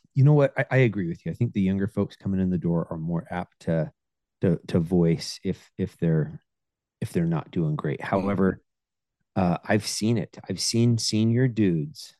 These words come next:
Speaker 1: and, and dudettes. I've seen guys and gals that are willing, are willing to tell their story. And that's powerful. That's, that's powerful, Patrick. When a senior officer is willing to say, "Hey,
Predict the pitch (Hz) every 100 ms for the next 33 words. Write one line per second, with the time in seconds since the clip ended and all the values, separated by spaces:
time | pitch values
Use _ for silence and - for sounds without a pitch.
0 | _ - 95 95 95 98 90 80 - -
1 | - - - 95 98 107 120 98 80 80
2 | - 87 - 92 90 90 107 117 120 123
3 | 123 123 - _ _ - 98 95 107 110
4 | 95 - 101 85 85 - 85 73 65 -
5 | _ _ _ _ _ - 95 87 - _
6 | _ - 98 - - 92 85 80 67 _
7 | _ _ _ _ 104 107 - _ 101 -
8 | - 90 85 80 80 - 78 90 85 -
9 | 120 127 139 - 95 - 90 - 87 82
10 | 95 101 98 98 90 117 110